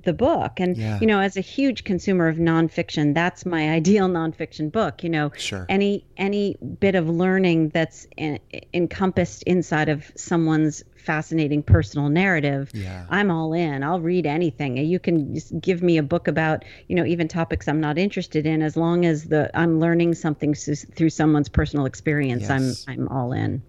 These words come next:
Speaker 1: So.
Speaker 2: Yeah. That's, I'm a huge documentary nerd for that same reason. Like, I love the
Speaker 1: Exactly.
Speaker 2: human
Speaker 1: Exactly.
Speaker 2: experience. Yeah.
Speaker 1: Well, and this book has actually been, I, I mean, the secret of this book is,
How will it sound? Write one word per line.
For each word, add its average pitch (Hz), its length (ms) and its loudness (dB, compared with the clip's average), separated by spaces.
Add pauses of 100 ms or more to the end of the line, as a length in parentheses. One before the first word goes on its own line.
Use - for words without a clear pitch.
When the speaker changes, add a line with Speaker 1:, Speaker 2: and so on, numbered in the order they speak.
Speaker 1:
So. 107 80 -4
Speaker 2:
Yeah. 104 260 -2 (100)
That's, 135 300 6
I'm 127 140 2
a 123 40 2
huge 120 300 -2
documentary 104 640 0
nerd 95 220 -4
for - 100 -6
that 95 200 -2
same 92 320 -2
reason. 92 480 -2
Like, 95 180 0
I - 140 0
love - 20 -6
the 190 100 -2
Speaker 1:
Exactly. 190 680 2
Speaker 2:
human 190 340 -6
Speaker 1:
Exactly. 180 380 0
Speaker 2:
experience. 143 360 -2 (120)
Yeah. 90 440 -6
Speaker 1:
Well, 247 120 4
and 254 200 0
this 311 120 -2
book 226 200 -2
has 262 140 -2
actually 220 340 0
been, 185 440 -2 (380)
I, 196 100 0 (240)
I - 60 -6
mean, 220 180 0
the 226 100 0
secret - 520 -2
of 175 160 0
this 190 180 0
book 170 380 -2
is, 160 440 -2